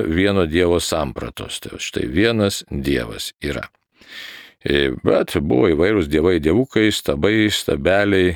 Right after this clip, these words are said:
ir, e, e, įvairūs ta-, tokios, įvairūs stabmeldiški ir pagoniški tikėjimai. E, dabar, mm, Graikijoje ir senovės Egipte kai kurie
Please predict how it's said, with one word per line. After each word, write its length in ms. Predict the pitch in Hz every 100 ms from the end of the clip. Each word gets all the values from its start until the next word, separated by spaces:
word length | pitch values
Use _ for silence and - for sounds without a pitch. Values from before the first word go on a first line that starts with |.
| - -
ir, 340 | - 78 80
e, 260 | 73 76 71
e, 300 | - 71 65 _ _ -
įvairūs 520 | 80 76 82 82 -
ta-, 180 | - 76 -
tokios, 400 | - - - - -
įvairūs 420 | 73 76 85 76
stabmeldiški 560 | - 78 82 78 - 76
ir 60 | -
pagoniški 560 | 69 71 71 - 76
tikėjimai. 480 | - 78 69 53 - _ _ - - - - - - - _
E, 460 | - 64 65 - -
dabar, 460 | - 90 123 156 -
mm, 500 | 98 95 87 82 76 - _ _ _ _ _ _
Graikijoje 1200 | - 92 110 160 170 - 104 85 78 71 67 - - _ _
ir 300 | 90 104 120 - -
senovės 580 | - 82 104 110 98 -
Egipte 720 | 82 87 165 180 - 69 65 - _ _ _ -
kai 140 | 110
kurie 460 | - 110 113 117